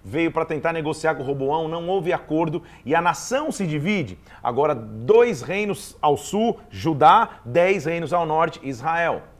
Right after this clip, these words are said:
O foco do cronista vai ser os reis de Judá. Então nós não vamos ver menção detalhada dos reis de Israel, nós vamos ver menções e até resumidas dos reis de Judá. Por quê?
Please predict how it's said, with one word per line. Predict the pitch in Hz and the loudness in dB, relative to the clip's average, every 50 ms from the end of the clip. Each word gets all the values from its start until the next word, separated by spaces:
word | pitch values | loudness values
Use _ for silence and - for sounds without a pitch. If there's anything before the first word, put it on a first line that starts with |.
| - - - - - | -20 -20 -20 -14 -10
O | - 180 | -8 -8
foco | - - - - 247 285 277 277 233 | -8 -8 0 2 2 2 2 0 -2
do | 180 220 | -4 -4
cronista | - - 226 208 190 180 180 185 - - 202 180 - - - - | -4 -4 -4 -4 -4 -4 -6 -6 -6 -6 -8 -8 -8 -12 -18 -20
vai | 117 117 123 127 185 202 202 220 233 | -18 -16 -4 0 0 0 0 -2 -4
ser | 220 - - - 185 208 208 208 208 - | -6 -10 -12 -8 -2 0 0 0 0 0
os | 202 175 127 120 | -4 -8 -8 -8
reis | 120 160 185 190 202 156 | -6 -4 -4 -4 -4 -4
de | 123 127 180 196 | -6 -8 -8 -6
Judá. | 160 139 180 208 170 135 165 175 180 160 - - - - - - - - - | -6 -6 -6 -6 -2 0 0 2 2 0 -2 -4 -10 -20 -20 -20 -20 -14 -12
Então | 127 131 175 175 170 | -8 -6 -4 -4 -2
nós | 170 160 123 | -2 -2 -2
não | 131 185 220 240 | -2 -2 -2 0
vamos | 240 240 226 226 170 147 | 0 0 -2 -2 -2 0
ver | 208 208 | 0 0
menção | 208 208 202 190 - - - - 190 196 196 196 180 - | 0 -2 -4 -6 -6 -8 -6 -6 -4 -4 -4 -4 -6 -10
detalhada | 151 123 110 180 180 - - 185 175 165 151 165 170 175 180 160 175 | -10 -4 -2 -2 0 0 0 0 0 0 2 4 4 4 4 2 -2
dos | 151 151 170 127 | -4 -4 -6 -8
reis | 117 - 160 165 175 175 135 | -8 -6 -6 -6 -6 -6 -8
de | 120 156 | -8 -10
Israel, | 165 131 135 143 143 139 143 151 170 - - - - - - | -10 -8 -4 -2 -2 0 2 2 0 0 -2 -8 -16 -8 -6
nós | 139 143 135 | -4 -2 -2
vamos | - 180 175 131 | -2 -4 -4 -2
ver | 151 185 190 185 - - - - - | -2 -2 -2 -2 -6 -14 -20 -12 -6
menções | 143 165 170 175 - - 185 196 202 170 - - | -4 -2 -2 -2 -4 -2 -2 -2 -2 -4 -4 -2
e | 180 | -2
até | 202 196 - - 359 - - - - - - | -2 -2 -2 -4 -4 -4 -6 -8 -12 -16 -4
resumidas | 135 190 196 151 196 202 180 180 196 214 190 170 214 - - - - - - | -2 0 0 0 -2 -2 -2 0 -2 -2 0 -2 -2 -4 -4 -10 -20 -18 -12
dos | 127 143 190 220 208 - | -2 2 4 4 4 2
reis | - - 175 196 202 156 | -2 -4 -4 -4 -4 -4
de | 123 170 202 | -6 -6 -6
Judá. | 151 139 214 202 165 185 208 196 170 | -6 -6 -6 -4 -2 0 -2 -2 -2
Por | - - 208 226 190 | -4 -2 -2 -2 -2
quê? | - - 226 233 185 - - | -2 -2 -2 -2 -2 -4 -6